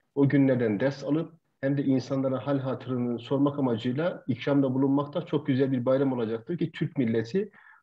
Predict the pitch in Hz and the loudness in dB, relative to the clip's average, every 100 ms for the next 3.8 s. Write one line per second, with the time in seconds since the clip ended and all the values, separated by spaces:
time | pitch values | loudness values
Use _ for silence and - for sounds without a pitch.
0 | - 120 - 156 180 139 120 143 143 143 | -2 -2 2 4 6 4 4 2 4 4
1 | 143 143 - 151 175 - 165 - 135 143 | 2 -4 -6 -2 -2 -2 -4 0 2 2
2 | 131 120 104 - _ - 110 113 135 - | 2 0 -2 -10 _ -6 -2 0 0 -2
3 | 139 131 131 143 143 160 180 - | -2 0 0 0 -2 -2 -6 -14